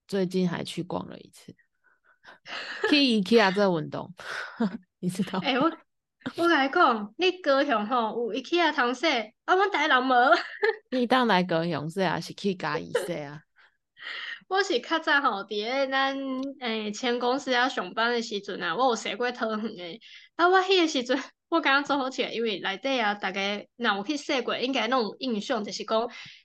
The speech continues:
Speaker 2: 因内底有一项物件叫做木头制的假手，吼，就是敢若有一支手掌放伫遐尔吼，啊，迄是插头做的。啊，
Speaker 1: 嗯。
Speaker 2: 迄个插头做吼，伊的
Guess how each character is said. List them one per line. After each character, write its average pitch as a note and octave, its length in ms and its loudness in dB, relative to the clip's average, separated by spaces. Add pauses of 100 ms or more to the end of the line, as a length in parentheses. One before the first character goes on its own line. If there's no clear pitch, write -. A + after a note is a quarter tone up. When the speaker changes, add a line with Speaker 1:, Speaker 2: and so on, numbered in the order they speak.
(120)
Speaker 2:
因 B3+ 520 -2
内 A3 160 0
底 A#3+ 80 -2
有 C#4 140 2
一 - 20 -8
项 A3+ 340 -4
物 F3+ 140 -4
件 G#3 300 -2
叫 C#4 120 0
做 B3+ 400 2 (280)
木 D#4+ 340 2
头 G#3 300 -4
制 C4+ 260 -8
的 G#3 300 -2
假 A3 160 -4 (200)
手， - 400 -4 (140)
吼， G#3 220 -4 (100)
就 A3 80 -2
是 A3 140 -4
敢 A3 180 -2
若 C#4 200 2
有 A3+ 40 0
一 G#3+ 160 -6
支 A3 320 2
手 A3+ 320 -2
掌 G#3+ 220 -2 (120)
放 C4+ 160 -4
伫 G3+ 160 -4
遐 G#3+ 240 0
尔 A#3 160 -4
吼， G3 120 -8
啊， C4+ 320 0
迄 D4 180 -4
是 G3+ 300 -4
插 G3+ 240 0
头 G3+ 240 -6
做 C#3+ 180 -10
的。 C#3 80 -6 (540)
啊， E4+ 100 2
Speaker 1:
嗯。 F4 60 2
Speaker 2:
迄 E4+ 340 4
个 D4+ 80 -8
插 B3+ 220 2
头 G#3+ 160 0
做 G3+ 240 -4
吼， A3 160 -2
伊 B3 220 -2
的 C#4 200 0